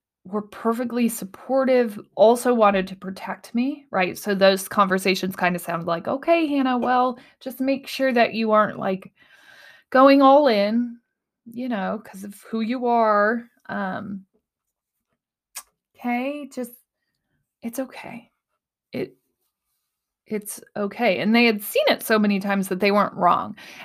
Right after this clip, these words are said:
And so I had to kind of bounce, and I definitely have talked about this before. I had to find people who were willing to support me, who didn't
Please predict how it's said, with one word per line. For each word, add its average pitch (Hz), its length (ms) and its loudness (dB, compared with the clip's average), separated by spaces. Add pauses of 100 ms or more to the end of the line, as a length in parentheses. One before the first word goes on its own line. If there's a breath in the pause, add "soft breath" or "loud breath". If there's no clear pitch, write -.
And 247 220 4
so 226 720 6
I 233 140 4
had 262 180 4
to 254 60 -4
kind 247 200 -2
of 190 160 2 (320)
bounce, 202 520 -6 (100)
and 214 120 -2
I 180 80 -2
definitely 185 340 0
have 202 120 -6
talked 233 260 -4
about 196 180 -4
this 196 140 -14
before. 220 640 0 (920 loud breath)
I 247 100 4
had 269 140 6
to 247 40 2
find 226 500 2
people 277 580 2 (160)
who - 160 -4
were 202 140 4
willing 185 420 0
to 240 140 -6
support 254 440 -4
me, 302 300 -4 (1600)
who 240 140 2
didn't 233 580 2